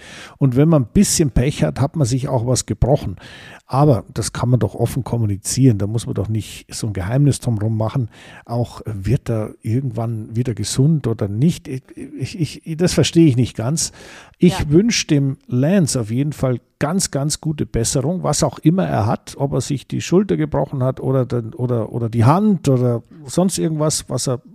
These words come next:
Speaker 1: wo auch immer die Verletzung ist, dass er möglichst schnell wieder fit ist und dass er dann hoffentlich in Jeddah beim zweiten Rennen dabei ist. Und ich glaub, wir sehen auch zwischen den beiden kein besonders großes Konfliktpotenzial.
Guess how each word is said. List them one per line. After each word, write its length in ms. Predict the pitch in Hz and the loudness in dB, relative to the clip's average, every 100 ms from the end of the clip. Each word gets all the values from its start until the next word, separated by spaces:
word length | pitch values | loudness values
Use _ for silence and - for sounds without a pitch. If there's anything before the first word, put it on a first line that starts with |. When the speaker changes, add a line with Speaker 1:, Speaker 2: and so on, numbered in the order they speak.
| 233 | -16
Speaker 1:
wo 280 | 123 123 127 | -4 -2 -2
auch 120 | - | -4
immer 200 | 147 143 | -2 0
die 100 | 123 | -2
Verletzung 480 | - 123 113 - 104 | -2 -2 -2 -4 -2
ist, 300 | 147 160 - - - - - - | 0 -2 -4 -16 -20 -20 -20 -10
dass 180 | - 123 | -2 2
er 80 | 127 | 2
möglichst 480 | 123 147 175 156 - | 6 6 8 4 2
schnell 280 | 139 131 131 | 0 0 2
wieder 200 | 113 104 | 0 -2
fit 300 | - 170 185 | -2 -2 -2
ist 220 | 156 135 | -2 -2
und 140 | 117 | -2
dass 120 | 123 | -2
er 80 | 123 | -2
dann 260 | 117 107 - | -2 -4 2
hoffentlich 580 | 175 - 143 117 127 123 | 2 2 0 0 -2 -4
in 200 | 107 107 | -6 -4
Jeddah 280 | 135 135 113 | -2 -2 -2
beim 220 | 110 104 | -4 -6
zweiten 380 | - 104 113 117 | -6 -6 -6 -6
Rennen 340 | 104 113 107 | -4 -4 -4
dabei 400 | 95 - 92 107 | -6 -6 -4 -2
ist. 200 | 143 - - - - - - _ | -2 -2 -12 -20 -20 -20 -20 _
Und 300 | 123 123 113 | -2 -2 -4
ich 120 | 127 - | -10 -4
glaub, 200 | 120 - - - | -6 -2 -4 -4
wir 300 | 110 117 120 175 | -2 -2 -2 -10
sehen 380 | - 120 120 120 | -8 -4 -4 -4
auch 240 | - 117 | -6 -6
zwischen 340 | - 127 - 107 | -6 -8 -6 -4
den 240 | 107 120 | -2 -2
beiden 340 | 110 104 107 98 | -2 -4 -6 -8
kein 260 | 107 110 | -6 -4
besonders 460 | 104 - 117 101 - | -4 -4 -4 -4 -6
großes 360 | 104 107 101 | -6 -6 -6
Konfliktpotenzial. 1080 | - 104 - 101 - 98 - - - - 131 | -10 -10 -8 -8 -6 -6 -10 -12 -10 -10 -14